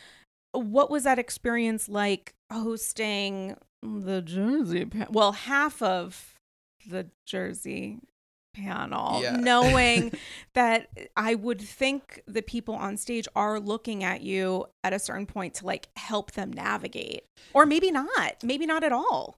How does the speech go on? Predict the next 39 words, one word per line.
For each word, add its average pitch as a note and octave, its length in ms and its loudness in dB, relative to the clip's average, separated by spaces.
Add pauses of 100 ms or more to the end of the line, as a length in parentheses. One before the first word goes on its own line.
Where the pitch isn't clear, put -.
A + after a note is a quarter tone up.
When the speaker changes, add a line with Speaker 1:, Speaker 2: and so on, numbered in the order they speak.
Speaker 2:
Yeah, F3 460 -4
well, D#3 320 -4
I, E3+ 60 -4
you E3+ 200 -8
know, F3 100 -8
I E3 100 -6
have G3 640 -4
relationships B2+ 840 -6
with A#2 200 -10
Melissa, A#2 400 -8
Jackie, G#2+ 420 -8
and G#2+ 140 -12
Margaret, G2+ 320 -8
so B2+ 80 -6
I B2 100 -4
think E3 220 -10
that F3 100 -10
they D#3 140 -6
know A#2+ 200 -2
that, A2+ 140 -4
like, A2+ 160 -8
I'm A2+ 100 -6
a A2 60 -8
nice G#2 240 -8
guy, G#2 160 -6
and G2 100 -8
if, G2+ 120 -10
like, A2 160 -10
anything G#2+ 380 -10
crazy G#2+ 360 -10
happened, G2+ 300 -10
they G#2+ 80 -10
know G#2 140 -8
that F#2+ 120 -10
I F#2+ 80 -8
would, A2 140 -12
like, A2+ 160 -14
step - 320 -12
in G#2 300 -14